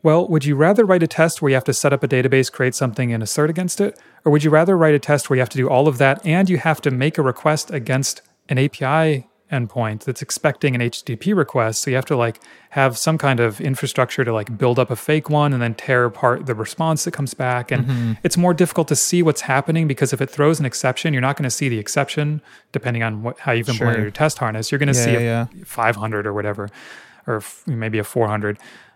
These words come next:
Speaker 1: Um, so it's basically a question of just what's, where is it easiest to test that thing? Uh, and how can you scope that test down?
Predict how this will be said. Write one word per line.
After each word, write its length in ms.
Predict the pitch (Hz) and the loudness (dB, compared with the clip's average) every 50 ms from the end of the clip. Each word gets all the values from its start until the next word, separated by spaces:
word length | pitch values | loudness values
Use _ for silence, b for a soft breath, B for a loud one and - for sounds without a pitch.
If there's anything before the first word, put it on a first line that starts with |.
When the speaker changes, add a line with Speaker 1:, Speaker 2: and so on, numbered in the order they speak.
| B _ - | B _ -2
Speaker 1:
Um, 380 | 143 123 120 123 120 123 160 - | 0 2 2 2 0 -2 -4 -6
so 420 | - - - 156 151 156 165 196 185 _ _ _ _ _ _ _ _ _ _ _ _ | -4 -2 0 2 2 2 0 -4 -8 _ _ _ _ _ _ _ _ _ _ _ _
it's 140 | - - - | -16 -14 -8
basically 360 | - 185 202 208 - - 185 | -2 -2 -2 0 2 0 0
a 60 | 147 | 0
question 440 | - - - 147 135 - - 143 127 | 0 0 0 0 0 0 -2 -2 0
of 140 | 123 117 107 | 0 -2 -2
just 320 | - - - - - - _ _ _ _ _ _ _ _ _ - | -2 -4 -4 -4 -4 -10 _ _ _ _ _ _ _ _ _ -6
what's, 340 | - 147 165 185 - - - _ _ _ _ - | 0 2 2 2 2 -2 -8 _ _ _ _ -8
where 360 | 185 143 147 165 180 196 214 | -6 0 2 4 4 6 4
is 140 | 190 151 - | 4 2 0
it 80 | 151 - | -4 -2
easiest 420 | - 147 165 160 170 190 185 - - | 0 2 2 2 2 2 0 2 0
to 40 | 185 | -4
test 280 | - - 208 185 - - | -2 -2 -4 -4 -2 -4
that 180 | 196 196 180 | -4 -4 -4
thing? 380 | - - 208 220 226 233 226 233 _ _ _ _ _ _ _ _ _ - | -4 -2 0 0 0 0 -2 -4 _ _ _ _ _ _ _ _ _ -2
Uh, 320 | 156 143 143 139 135 139 - | 0 2 2 2 2 0 0
and 200 | 156 143 143 123 | 0 0 0 0
how 160 | - 170 175 | 0 0 0
can 160 | - - 156 | 0 0 0
you 80 | 143 123 | 0 0
scope 260 | - - 151 147 - | 0 0 0 0 2
that 180 | 143 131 135 - | 0 -2 -2 0
test 280 | - 143 120 - - | -2 -2 -2 -2 -4
down? 460 | - 127 113 107 104 127 214 220 165 | -6 -6 -6 -6 -6 -8 -8 -10 -10